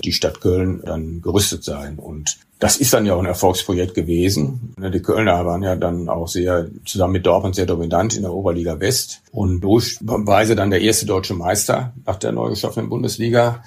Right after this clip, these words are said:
äh, auch mit einem Stadion, das, das größer war als das in Gelsenkirchen und in Dortmund.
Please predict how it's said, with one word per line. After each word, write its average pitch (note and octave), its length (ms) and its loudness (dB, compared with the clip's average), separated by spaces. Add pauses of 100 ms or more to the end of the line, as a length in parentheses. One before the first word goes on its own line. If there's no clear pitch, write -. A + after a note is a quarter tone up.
äh, G2+ 160 -14
auch G2+ 200 -4
mit G2 140 -2
einem F#2 200 -2
Stadion, G#2 500 2
das, F#2 220 -4
das F2+ 180 -6
größer G#2+ 380 -2
war F#2+ 140 4
als F#2 120 -2
das F2+ 180 -6
in F#2 100 -6
Gelsenkirchen F#2+ 840 -4
und F#2+ 160 -6
in F2 160 -4
Dortmund. A2+ 760 2